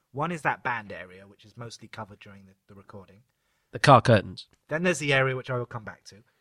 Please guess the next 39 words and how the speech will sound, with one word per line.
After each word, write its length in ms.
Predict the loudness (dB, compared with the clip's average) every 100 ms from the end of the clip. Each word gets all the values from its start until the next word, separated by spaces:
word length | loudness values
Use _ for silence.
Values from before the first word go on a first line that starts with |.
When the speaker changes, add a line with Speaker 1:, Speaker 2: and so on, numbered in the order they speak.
| _
Speaker 1:
Then 180 | -4 -2
there's 160 | -4 -6
the 100 | -8
chat 240 | -8 -8
show, 160 | -14 -16
which 160 | -18
is 100 | -20
the 100 | -20
desk 280 | -16 -16 -18
and 100 | -20
the 40 |
chairs. 500 | -20 -20 -20 -20 -20 _ -20 _
Speaker 2:
Which, 240 | 2 2
incidentally, 440 | 0 2 4 4 2
the, 140 | -2 -2
the 100 | 4
backdrop 560 | 6 6 4 2 2
looks 280 | 0 -2 0
like 220 | 0 0
a 260 | -2 0 -2
sort 180 | -4 -6
of 100 | -8 _ _ _ -6
lobby, 520 | 2 2 2 -2 -4
hotel 420 | 0 0 2 0
lobby 260 | 2 0 -2
from 200 | -8 -8
hell. 220 | 0 0
Speaker 1:
Yeah, 340 | 0 -8 -12 -20 _ _
and, 200 | -18 -16
and 180 | -12 -4
then 80 | -2
Speaker 2:
Very 80 | -2
Speaker 1:
there's 120 | -2
the 80 | -4
Speaker 2:
odd. 60 |
Speaker 1:
band, 400 | -4 -4 -6 -16 -20
the 100 | -16
house 220 | -14 -14
band. 280 | -12 -14 -14